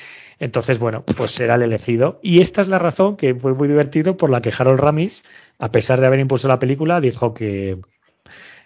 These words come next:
que no, que si Tim Allen era el protagonista, él no, no le veía. Entonces, <laughs> no, no, pues no iba a dirigirla y, sorprendentemente, pues abandonó la producción. Y gracias a ello apareció Dean Parisot, que,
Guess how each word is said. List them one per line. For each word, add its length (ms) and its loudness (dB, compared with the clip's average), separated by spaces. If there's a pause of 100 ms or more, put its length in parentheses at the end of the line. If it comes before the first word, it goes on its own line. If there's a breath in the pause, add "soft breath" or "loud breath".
(100)
que 140 0
no, 220 -8 (100)
que 140 -2
si 180 -4
Tim 220 -2
Allen 260 -2
era 120 0
el 40 -4
protagonista, 640 0
él 240 0
no, 300 -2
no 460 0
le 120 6
veía. 400 2 (100)
Entonces, 600 -4
<laughs> 100 -2
no, 400 6 (460 loud breath)
no, 720 -4 (160)
pues 160 0
no 100 4
iba 120 6
a 20 4
dirigirla 600 -4
y, 180 -10
sorprendentemente, 600 -2
pues 160 0
abandonó 320 -2
la 80 -2
producción. 400 -4 (640 loud breath)
Y 40 0
gracias 360 4
a 80 2
ello 140 2
apareció 400 -2
Dean 280 -4
Parisot, 600 -4
que, 640 -10